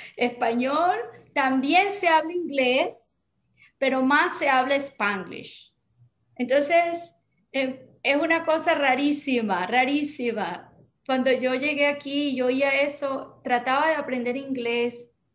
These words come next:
y dije, "Ya va, pero ellos estaban hablando en inglés y ahora hablan en español y hablan un pedacito en inglés, un pedacito en español, una, yo no entiendo esto."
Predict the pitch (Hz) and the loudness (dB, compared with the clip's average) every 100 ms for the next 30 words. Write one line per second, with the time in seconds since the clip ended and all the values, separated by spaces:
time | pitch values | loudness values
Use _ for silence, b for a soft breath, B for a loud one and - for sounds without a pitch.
0 | _ _ _ _ _ _ _ _ _ _ | _ _ _ _ _ _ _ _ _ _
1 | _ 233 226 208 214 202 - _ _ _ | _ -8 -6 -4 -6 -8 -14 _ _ _
2 | _ - 269 277 277 262 240 285 330 339 | _ -8 -6 -4 -4 -2 -2 -2 -4 -4
3 | 339 339 311 285 294 349 320 269 269 359 | -4 -2 -2 -2 -2 -2 -2 -2 0 0
4 | 349 233 - 262 262 339 330 330 349 330 | 0 -2 -4 -4 -2 0 -2 -2 -2 -2
5 | 285 269 240 247 330 339 262 262 277 320 | -4 -4 -2 0 0 0 -2 -2 -2 -2
6 | 311 302 285 269 285 302 302 262 285 302 | -2 0 0 0 -4 -6 -4 -2 0 -2
7 | 277 285 277 285 277 294 294 269 240 254 | -2 -2 -2 -6 -6 -4 -4 -4 -4 -2
8 | 294 294 269 277 262 285 311 330 339 339 | 0 0 0 -2 -2 -2 -2 -4 -2 0
9 | 339 370 370 370 262 208 - - | 4 4 2 -2 0 0 -2 -8